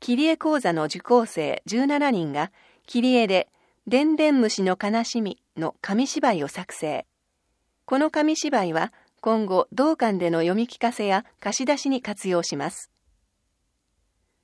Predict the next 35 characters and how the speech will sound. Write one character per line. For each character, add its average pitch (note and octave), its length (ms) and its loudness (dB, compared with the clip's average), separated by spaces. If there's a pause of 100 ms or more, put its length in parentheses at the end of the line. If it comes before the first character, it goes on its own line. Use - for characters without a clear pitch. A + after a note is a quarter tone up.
(440)
三、 B3 420 2 (500)
ス - 200 -6
イ D#4+ 100 0
カ C#4+ 200 0
の C4 160 2
種 A3+ 300 0
飛 D4+ 120 2
ば C#4+ 120 4
し - 100 -6
大 B3+ 240 0
会。 - 300 -6 (1040)
七 - 260 -4
月 D#4 260 0
十 C#4+ 200 0
三 C4 260 2
日、 D3+ 380 -6 (300)
場 G#3 120 -2
所、 G#3 360 0
マ A#3+ 180 2
ー D4+ 40 2
メ D#4 180 4
イ D4 40 0
ド C#4+ 120 2
パ C#4+ 160 2
レ G3 80 -4
ス。 - 220 -10 (1120)
小 D4+ 320 -2
学 D#4+ 180 2
生 D4 240 0
未 D4+ 180 2
満 G#3+ 220 2
の D3 120 -4
部 F#3 140 -4
や D#3 220 -4 (220)
一 F#3+ 180 -6